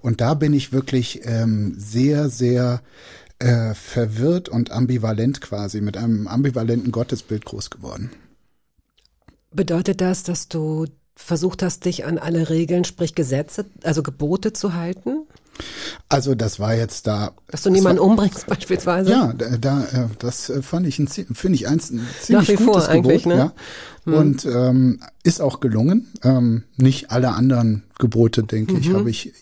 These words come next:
Speaker 1: immer streng eingehalten. Nein, aber, äh, mein, katholisch, äh, klingt streng. Gleichzeitig ist es natürlich die katholische Kirche im Rheinland, die, ähm,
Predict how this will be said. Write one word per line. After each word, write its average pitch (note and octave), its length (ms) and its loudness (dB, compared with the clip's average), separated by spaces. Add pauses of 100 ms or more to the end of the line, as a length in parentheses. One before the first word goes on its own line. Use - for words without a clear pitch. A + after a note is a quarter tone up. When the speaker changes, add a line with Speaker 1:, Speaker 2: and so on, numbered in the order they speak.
(100)
Speaker 1:
immer E3 280 6
streng A#2 360 -4
eingehalten. B2+ 680 -2 (380)
Nein, A#2+ 260 0
aber, C#3+ 200 0
äh, C3+ 40 -4 (760)
mein, D3 500 2 (140)
katholisch, E3 720 -2
äh, D3+ 180 0
klingt D#3 300 -2
streng. E3+ 480 0
Gleichzeitig D3 920 -2
ist C#3 120 -2
es C#3+ 180 -2
natürlich B2+ 440 0
die A#2+ 100 -8
katholische A#2 480 -8
Kirche B2 320 -6
im G#2+ 180 -2
Rheinland, C#3+ 760 0
die, C3+ 480 0
ähm, A#2 460 0